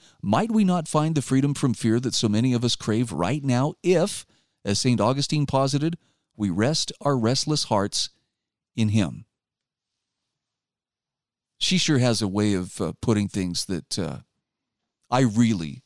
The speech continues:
appreciate. I think she's, uh, I think she's on the right path. And, and look, I want peace. I suspect that there, I suspect if you're listening to this show, you're probably, you didn't come here just so I could get you riled up and frightened,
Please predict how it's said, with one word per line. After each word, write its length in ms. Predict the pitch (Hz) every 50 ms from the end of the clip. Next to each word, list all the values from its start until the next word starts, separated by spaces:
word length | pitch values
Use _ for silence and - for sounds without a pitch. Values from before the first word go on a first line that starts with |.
| -
appreciate. 720 | - 107 - 110 104 95 - - 90 82 80 69 - - _ _ _ _ _ _ _ _ _ _ _ _ _ _ _ _ _ _ _ _ _ _ _ _ _ _ _ _ 107
I 60 | 107
think 180 | - 113 110
she's, 380 | - - 107 95 90 - - -
uh, 180 | 92 80 69 64 -
I 80 | 104
think 180 | - - 131 127
she's 220 | - - 127 110
on 140 | 120 120 120
the 60 | 120
right 240 | 107 107 113 113 -
path. 360 | - 113 110 113 120 117 -
And, 100 | 113 98
and 380 | 87 95 110 104 98 87 - - -
look, 280 | 120 104 90 - _ _ _ _ _ _ _ _ _ _ _ _ _ _ _ _ _ _ _ _ _
I 100 | - 127
want 260 | 139 131 131 131 107 -
peace. 500 | - 120 120 131 131 - - - - - _ _ _ _ _ _ _ _ _ _ _ _ _ _ _ _ _ _ _ _ _ -
I 100 | 117 110
suspect 440 | 110 - 110 - - 139 131 123 -
that 100 | 113 92
there, 340 | - 120 113 110 107 95 98 113
I 100 | 101 117
suspect 420 | - - 127 - - 208 202 - 160
if 80 | -
you're 100 | 170 160
listening 320 | 160 156 - - 170 156 147
to 60 | 147
this 160 | 147 151 -
show, 200 | - - 170 151
you're 140 | 110 98 104
probably, 460 | - 131 127 131 131 123 123 123 117
you 80 | 117 117
didn't 180 | 123 135 131
come 220 | - - 135 131 117
here 100 | 107 101
just 180 | 104 110 -
so 120 | - 113 104
I 60 | 104
could 140 | - 107 95
get 200 | 110 107 - 101
you 40 |
riled 280 | 82 95 98 107 110 110
up 120 | 110 -
and 140 | - 101 95
frightened, 420 | - 120 113 113 92 73 76 -